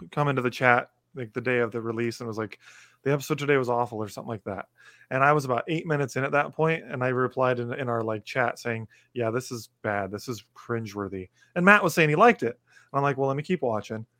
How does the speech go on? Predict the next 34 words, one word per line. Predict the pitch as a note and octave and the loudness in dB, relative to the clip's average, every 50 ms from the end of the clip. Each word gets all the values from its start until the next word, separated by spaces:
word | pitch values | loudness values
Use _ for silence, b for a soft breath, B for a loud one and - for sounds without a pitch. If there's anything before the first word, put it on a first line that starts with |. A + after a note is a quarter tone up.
| _ - | _ 0
And | D3 D3+ | 0 4
it | C3+ | 6
got | D3 B2+ A#2+ A#2 | 6 6 6 6
better | B2 A#2 A2 G2+ | 4 4 4 2
after | G2+ G2+ - - F#2+ | 0 -2 -4 -6 -8
that. | F#2+ F#2 F2+ - - _ _ _ _ _ _ _ | -8 -8 -8 -10 -18 _ _ _ _ _ _ _
But | C3+ A#2+ - | -4 -2 0
for | D3+ D3 | -2 0
some | - F3+ F#3 G3 G3 | 4 4 4 6 4
reason, | F#3+ F3 E3 | 4 4 4
there | F3+ F3 | 4 4
was, | D#3+ - - - - | 4 2 -2 -2 2
there | F#3 F3 | 4 6
was | F3 D#3+ | 6 4
a | D3+ | 2
couple | - - G3 G3 A#3 A3 G3+ | 2 2 2 4 6 6 6
of | E3 | 6
jokes | C3 D3 D3+ D3+ C#3+ - C#3 | 6 6 6 6 4 2 -4
in | B2+ | -4
the | B2 | -2
first, | C3 C3 B2+ B2+ | 0 -2 0 0
like, | B2+ A#2+ - | -2 -2 -2
eight | E3 D3 D#3 D#3+ | -4 -6 -4 -2
minutes | C#3+ C#3 C3+ C3 B2+ - - | -2 -2 -2 -2 -4 -6 -6
of | B2 A#2 | -6 -6
the | C3 - | -2 -2
episode | C#3+ A#2+ B2+ A#2+ A2+ A#2 G#2 | -2 -2 -2 -4 -6 -4 -4
that | G#2+ G#2+ | -4 -4
I | A2 | -4
was | G#2 G#2 | -6 -8
just | G2 - | -8 -8
like, | A2 F#2+ - _ _ | -8 -10 -10 _ _
"This | E3+ F#3+ - - | -8 -8 -6 -4
is | A#3 G#3+ E3+ | -4 -4 -4